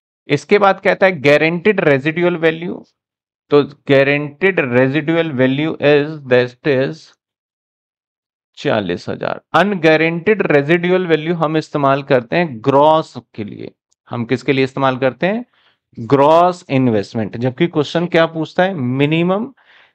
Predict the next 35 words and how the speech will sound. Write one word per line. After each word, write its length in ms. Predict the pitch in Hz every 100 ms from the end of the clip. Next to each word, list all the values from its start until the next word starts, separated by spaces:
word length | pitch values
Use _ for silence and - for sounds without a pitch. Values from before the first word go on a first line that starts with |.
| _
लीज 560 | 127 131 143 170 202 185
पेमेंट, 460 | - - 117 104 -
एमएलपी 440 | 160 170 175 175 170
पूछ 300 | - 110 107
रहा 120 | -
है, 140 | 60 -
ये 80 | - 113
ग्रॉस 400 | 135 143 147 147
नहीं 160 | 175 175
पूछा, 320 | 113 95 104
तो 140 | 107
इसमें 420 | 143 160 - 196 196
हमारा 380 | 160 143 139 165
इसका 320 | 135 - - 151
कोई 280 | 151 120 110
काम 400 | 113 107 110 196 247 _ _ _ _ _ _ _ _ _ _
नहीं 280 | 120 113 104
होगा। 260 | 73 - -
समझे 280 | - 123 151
बात 240 | 160 165
आप? 140 | 185 180 _ _ - - -
आगे 260 | 120 156 196
कहता 240 | 196 185
है 60 | 202
फेयर 400 | - 196 196 226
वैल्यू 320 | 196 185 190
being 500 | 190 139 139 170 185 147
लीज 520 | 131 120 156 185 175
का 140 | 180
हमारा 400 | 165 147 143 170
फेयर 440 | 175 - 147 156 175
वैल्यू, 360 | 127 120 110 104
यानी 260 | 135 156
हमें 340 | 160 139 143 170
लीज 560 | 139 120 135 175 180